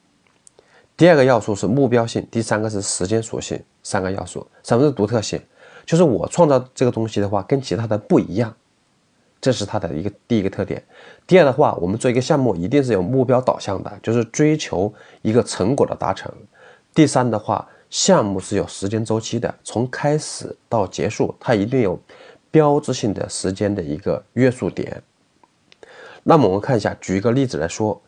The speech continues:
比如说你参加一个这种课外的或者公开课的活动，那么这种事情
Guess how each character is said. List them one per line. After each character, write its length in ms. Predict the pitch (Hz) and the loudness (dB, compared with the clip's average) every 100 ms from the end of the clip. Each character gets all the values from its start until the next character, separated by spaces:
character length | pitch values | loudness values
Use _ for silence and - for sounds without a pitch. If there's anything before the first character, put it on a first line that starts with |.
| - - _ _ | -20 -20 _ _
比 120 | 98 | 2
如 180 | 101 123 | 2 2
说 260 | 127 143 131 | 2 2 2
你 140 | 87 | -2
参 380 | - - 120 127 | -4 -4 -2 -2
加 320 | - 123 123 - | 0 0 0 -4
一 240 | 85 104 - | -2 -2 0
个 300 | 165 110 57 _ _ - _ _ _ - | 2 2 0 _ _ -20 _ _ _ 0
这 240 | 139 110 | 4 4
种 400 | - 80 58 - 107 - | 2 -4 -4 -10 -16 -6
课 300 | - 151 98 | 0 2 2
外 240 | 120 117 | 2 0
的 100 | - | -2
或 140 | - 110 | -2 -2
者 60 | |
公 240 | - 135 127 | 0 0 0
开 240 | - 120 - | -2 -6 -6
课 300 | - - 160 | -8 0 2
的 120 | 85 85 | 2 -4
活 320 | - 67 78 | -8 -4 -2
动， 220 | 92 - _ _ _ _ _ _ _ _ _ | -2 -8 _ _ _ _ _ _ _ _ _
那 140 | - | 2
么 100 | 117 | 2
这 140 | 82 113 | 2 0
种 120 | 85 | 0
事 120 | - | -4
情 300 | - - 58 | -8 -8 -10